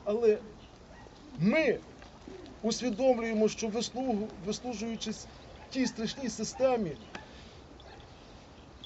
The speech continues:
забирали останню зернину. А сьогодні? Хіба не так? Хіба не сьогодні шматують Україну? І шматують її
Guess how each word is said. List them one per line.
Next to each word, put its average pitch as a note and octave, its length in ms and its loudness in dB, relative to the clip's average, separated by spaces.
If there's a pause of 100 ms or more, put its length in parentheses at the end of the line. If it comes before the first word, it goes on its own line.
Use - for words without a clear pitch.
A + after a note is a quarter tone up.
(460)
забирали G3+ 480 6
останню F3+ 440 0
зернину. D#3+ 420 -6 (720)
А F3 80 -4
сьогодні? F3 520 -2 (440)
Хіба F#3 180 -6
не G3+ 60 -2
так? F3 280 -8 (1160)
Хіба G3+ 200 10
не B3 120 6
сьогодні A#3 440 6
шматують A#3 560 -2
Україну? A3+ 600 0 (2750)
І F#3 40 -2
шматують G3 580 0
її F3+ 320 -2